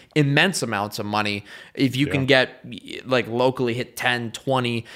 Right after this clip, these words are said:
Speaker 1: um, or even just a couple of them, dude. Right now, you're, you're able to knock down, like, three, four, five hundred dollars profit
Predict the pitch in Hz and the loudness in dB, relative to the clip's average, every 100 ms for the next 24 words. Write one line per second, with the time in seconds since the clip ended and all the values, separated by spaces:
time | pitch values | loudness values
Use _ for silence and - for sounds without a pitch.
0 | - - 120 117 117 120 131 135 127 123 | -6 2 4 4 4 2 2 0 -2 -4
1 | - 120 - 131 107 107 110 120 120 120 | -2 0 2 2 0 -2 0 0 2 2
2 | 131 113 110 120 117 113 101 113 107 110 | 2 0 -4 -2 2 2 2 -2 -6 -8
3 | - 90 120 113 - 117 107 104 - 127 | -12 -8 -6 -6 -4 -6 -6 -12 -6 -2
4 | 123 117 113 110 104 117 113 110 113 107 | -2 -2 -2 -2 -2 -2 -2 -2 0 0
5 | 107 101 - 113 123 117 104 | 0 -4 -2 2 2 2 -2